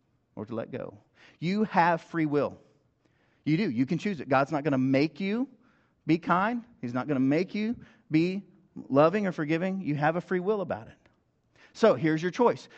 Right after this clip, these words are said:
You can be perpetually shocked and offended, but isn't it exhausting? Man, ain't you tired of that? I mean, I might not ever wanna read Twitter again. Right? It's exhausting.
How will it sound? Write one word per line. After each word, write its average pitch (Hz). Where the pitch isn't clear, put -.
You 165
can 170
be 156
perpetually 180
shocked 196
and 143
offended, 240
but 147
isn't 240
it 277
exhausting? 196
Man, 247
ain't 277
you 170
tired 202
of 285
that? 311
I 226
mean, 170
I 247
might 208
not 135
ever 143
wanna 165
read 180
Twitter 254
again. 262
Right? 269
It's 277
exhausting. 359